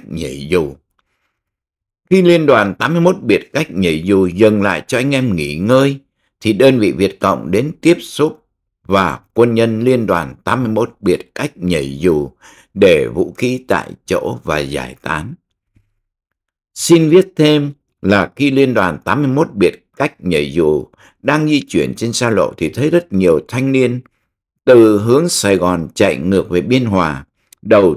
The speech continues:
trần đi chân không, mình mặc áo quần lót,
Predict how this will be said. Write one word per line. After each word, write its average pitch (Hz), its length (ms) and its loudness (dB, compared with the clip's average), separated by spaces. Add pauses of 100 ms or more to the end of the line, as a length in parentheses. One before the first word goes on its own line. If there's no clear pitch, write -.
trần 82 420 0
đi 131 120 -2
chân 131 240 0
không, 139 400 -2 (440)
mình 101 360 2
mặc 85 160 -2 (120)
áo 139 360 -2
quần 80 300 0
lót, 110 220 -4